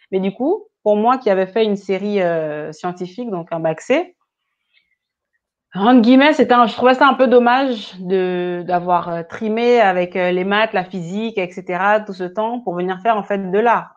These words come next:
Même si j'aime beaucoup tout ce qui est artistique, mais je trouvais que c'était un peu du gâchis. Et du coup, je me suis dit que je pouvais me, me, m'orienter en, en ingénierie du bâtiment, parce que j'allais quand même rester dans le bâtiment, j'allais quand même rester dans le domaine concret,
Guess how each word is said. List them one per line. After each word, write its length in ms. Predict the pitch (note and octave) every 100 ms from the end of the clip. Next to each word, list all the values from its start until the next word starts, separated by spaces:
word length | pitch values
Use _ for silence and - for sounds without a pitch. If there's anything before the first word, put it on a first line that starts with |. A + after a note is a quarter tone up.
| -
Même 180 | F#3+ G3+
si 140 | A3+
j'aime 180 | G#3 G3
beaucoup 280 | G3 G3+ A3+
tout 120 | G3+
ce 80 | -
qui 60 |
est 40 | F3+
artistique, 560 | E3 F3 - C#4+ E4+ _ _ -
mais 120 | F#3
je 80 | F#3
trouvais 180 | A3
que 60 | A#3
c'était 160 | G#3 A3
un 100 | G#3+
peu 140 | A3+
du 100 | G#3+
gâchis. 480 | G3+ G#3 - F#3+ - _ _ _ _ _ _ -
Et 100 | F#3+
du 180 | G3
coup, 420 | G3 D4 F4+ F#4 _
je 160 | F3+ F#3
me 120 | G3+
suis 200 | G3+ G3+
dit 200 | F#3 A#3+
que 120 | B3+ E3+
je 220 | - F3
pouvais 360 | F3 E3+ G3+
me, 340 | G#3 F#3 E3+ D#3+
me, 260 | E3 E3+
m'orienter 680 | E3 E3+ E3 F3 F3+ F3+ A3+
en, 680 | G3+ E3+ D#3+ D#3 D3 C#3+ C#3+ - - _ _ _ _ _ _ _ _ -
en 160 | F#3+
ingénierie 500 | G3+ G3 G#3 G#3 A3
du 100 | G3+
bâtiment, 600 | F#3 F#3 G#3 G#3 C#4+ F#4+ _ _ _ _ _
parce 140 | F#3 -
que 80 | G#3
j'allais 260 | F#3+ G#3+
quand 120 | G#3+
même 160 | G3+ G#3+
rester 220 | F#3+ F#3
dans 120 | G3
le 60 | F3+
bâtiment, 440 | F3 F3 F#3 G3
j'allais 220 | G#3 F3 F3
quand 160 | G3
même 120 | G#3
rester 220 | G#3 F3+ G3
dans 140 | F#3
le 40 |
domaine 280 | F3 E3+ E3+
concret, 440 | G3 F#3 - A#3